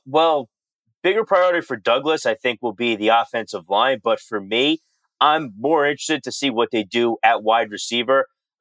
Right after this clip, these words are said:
I'm not gonna downplay the importance of the offensive line. We know how important it is to having a successful football team. One thing that's gonna determine the Jets' offensive line being better, and again, nothing was gonna make it maybe good last year, but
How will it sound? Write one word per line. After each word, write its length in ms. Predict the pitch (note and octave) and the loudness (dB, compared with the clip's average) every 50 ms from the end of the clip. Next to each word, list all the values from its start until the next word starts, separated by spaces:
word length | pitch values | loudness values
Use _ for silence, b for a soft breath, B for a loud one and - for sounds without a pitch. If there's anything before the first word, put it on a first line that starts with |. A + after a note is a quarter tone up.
| - - | -2 0
I'm 140 | C#3+ E3 F3+ | 0 2 2
not 160 | F#3+ F#3 F3+ | 2 0 0
gonna 140 | E3+ C3 G#2+ | -2 -2 -2
downplay 460 | B2+ B2+ B2+ C3 B2+ - C#3 C3+ B2+ | -2 -2 0 -2 -2 -2 -2 -2 -2
the 120 | B2 A#2+ | -2 -4
importance 400 | G#2+ F2+ _ A#2+ B2 A#2 A2 - | -6 -6 _ -4 -4 -4 -2 -2
of 120 | A#2+ A2 G2 | -4 -2 0
the 100 | G2+ G2+ | 2 2
offensive 500 | A2 A2 - - A2 G#2 - G#2 E2+ F#2+ | 2 2 0 -4 -8 -8 -8 -8 -6 -2
line. 220 | G2+ G#2+ A2 G#2 | 0 0 0 -2
We 100 | G#2+ A#2+ | -4 -4
know 220 | B2 C3+ B2+ A#2 G#2+ | -2 0 0 0 0
how 380 | - A2+ A2 A2 G#2 G2+ F#2+ - _ _ _ _ _ _ _ _ _ _ _ _ _ _ - | 2 2 2 2 2 0 -2 -6 _ _ _ _ _ _ _ _ _ _ _ _ _ _ -12
important 400 | A2+ - - B2 C3 B2+ A2+ A2 | -12 -6 -2 -2 0 0 0 0
it 120 | A2 G#2+ | 0 2
is 180 | A2 G#2+ - - | 0 0 0 -2
to 100 | A#2 G2+ | -2 0
having 300 | G#2 G#2+ G#2 G#2+ G#2 G2 | 0 0 0 -2 -6 -10
a 40 | |
successful 520 | - - G2+ - - A2+ G#2+ - - F#2 - | -10 -12 -12 -4 -2 -2 -2 -2 -4 -10 -8
football 340 | - A2 - - A#2+ A2+ A2 | -6 -6 -4 0 -2 -2 -2
team. 260 | - B2 A#2+ A#2 A2+ - _ _ _ _ _ _ | -2 -4 -4 -4 -6 -8 _ _ _ _ _ _
One 180 | D#3+ F#3 G3 E3 | 0 0 2 2
thing 120 | E3+ D3+ | 0 0
that's 180 | C#3 B2+ - - | 0 -2 0 0
gonna 300 | C3+ A#2+ A#2 A2+ G#2+ F2+ _ _ _ _ - | 0 0 2 0 0 -2 _ _ _ _ -10
determine 340 | A#2 - - B2 A#2 A2+ G#2+ | -6 -2 -2 -2 -2 -2 -4
the 60 | G#2 | -4
Jets' 260 | - A#2+ A2+ G#2+ - | -2 0 0 0 2
offensive 460 | A#2 A2+ A2 - A2 G2 - - F#2 E2 | 0 0 0 -2 -8 -12 -12 -12 -8 -4
line 340 | G#2 G#2 A2 A2+ A2 A2 G#2+ _ _ _ _ _ | -2 0 0 0 -2 -4 -6 _ _ _ _ _
being 280 | B2+ D#3 D#3 B2+ G2 - | -4 -4 -4 -4 -4 -2
better, 340 | - A#2+ B2+ C#3 C#3+ C#3+ C3+ - | 0 2 2 2 2 0 0 -2
and 80 | C3 | -4
again, 280 | B2+ B2 C#3 A2+ G2 G#2+ | -4 -2 -2 -2 0 0
nothing 280 | C3 D3+ - F#3+ F#3+ | -2 -2 -2 -4 -6
was 140 | F3+ D#3 B2 | -4 -6 -6
gonna 160 | - C3+ A#2+ | -4 -4 -4
make 220 | A2+ A#2+ A2+ - A2+ | -2 -4 -4 -2 -4
it 100 | G#2 - _ _ _ _ _ _ F#2 | -6 -6 _ _ _ _ _ _ -8
maybe 280 | A2 A#2 G#2+ G2 D#2+ _ - | -6 -6 -6 -6 -10 _ -4
good 240 | G#2 G#2 A2+ G#2+ A2+ | -2 0 0 2 2
last 320 | B2 B2 A#2+ - - - | 2 0 0 -2 -4 -4
year, 160 | C3+ C3+ B2+ | -2 -2 0
but 220 | A2 G#2+ G2+ G2 | 0 -2 -2 -2